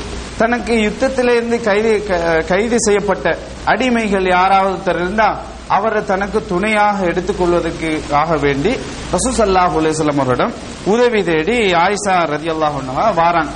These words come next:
ஆனா நபி ஸல்லல்லாஹு அலைஹி வஸல்லம் வீட்டுல இருக்கவில்லை. அப்ப ஆயிஷா ரதியல்லாஹு அன்ஹா தான் இருக்கிறாங்க.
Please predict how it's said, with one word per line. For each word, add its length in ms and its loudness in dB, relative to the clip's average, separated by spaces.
ஆனா 200 2
நபி 160 0
ஸல்லல்லாஹு 420 2
அலைஹி 160 -2
வஸல்லம் 240 -4
வீட்டுல 300 0
இருக்கவில்லை. 520 0
அப்ப 160 2
ஆயிஷா 420 2
ரதியல்லாஹு 420 0
அன்ஹா 160 -2
தான் 160 0
இருக்கிறாங்க. 520 0